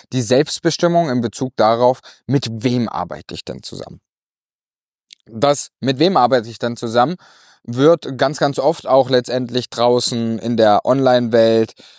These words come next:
ähm, propagiert. Das ist ja auch ein riesen, riesen Punkt. Heute gucke ich natürlich schon, okay, wer passt zu mir? Wer, wer da-, wer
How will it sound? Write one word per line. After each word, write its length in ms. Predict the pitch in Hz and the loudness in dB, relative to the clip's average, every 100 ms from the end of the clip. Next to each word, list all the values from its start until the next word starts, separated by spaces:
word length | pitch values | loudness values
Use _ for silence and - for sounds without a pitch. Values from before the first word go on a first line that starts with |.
| _ _ | _ _
ähm, 420 | 107 107 107 104 - - | 0 2 0 -4 -10 -6
propagiert. 560 | 135 131 110 170 196 | -2 -2 2 2 2
Das 160 | 139 135 | -2 -2
ist 100 | 123 | 2
ja 80 | 120 | 2
auch 120 | 117 | 2
ein 80 | 117 | -2
riesen, 280 | 127 123 | -2 -2
riesen 280 | 117 120 113 | -4 -4 -6
Punkt. 340 | 107 147 180 127 | -4 -2 0 2
Heute 320 | 135 165 151 - - - | 2 2 -2 -6 -20 -6
gucke 240 | 160 170 | -4 -4
ich 80 | 151 | 0
natürlich 420 | 147 - 131 131 | -2 0 -2 0
schon, 180 | 185 202 | 0 0
okay, 280 | 120 147 120 | 0 0 2
wer 240 | 117 123 117 - | 4 4 2 -2
passt 300 | 185 - - | -4 -4 -4
zu 100 | 139 | -2
mir? 240 | 107 107 | -2 2
Wer, 260 | 123 120 113 | 4 4 2
wer 120 | 117 | 0
da-, 160 | 98 - | -2 -6
wer 400 | 107 113 131 | -2 2 2